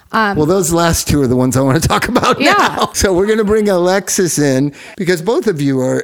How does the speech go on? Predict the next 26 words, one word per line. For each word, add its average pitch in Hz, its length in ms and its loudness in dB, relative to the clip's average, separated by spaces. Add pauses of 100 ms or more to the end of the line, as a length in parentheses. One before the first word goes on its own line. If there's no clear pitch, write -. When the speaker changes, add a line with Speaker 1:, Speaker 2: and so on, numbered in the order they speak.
(140)
Speaker 2:
people 226 400 -4
who 190 180 -4
understand 160 840 -2
trauma, 135 640 -2 (280)
and 156 400 0
you're 151 140 0
also 170 360 0
living 165 540 -2
in 147 240 -2
this 143 240 -2
fabulous 139 640 -2
world 127 340 0
of 117 260 -4
online 127 600 -2
digital 117 840 -4
non-reality, 117 1080 -4 (100)
right? 127 380 -2
And 135 140 -2
you're 135 100 0
trying 143 320 -2
to 131 240 -2 (220)
bridge 135 440 -2
it, - 200 -8 (260)
let's 131 260 -4
say, - 320 -4 (380)
right? 143 280 -2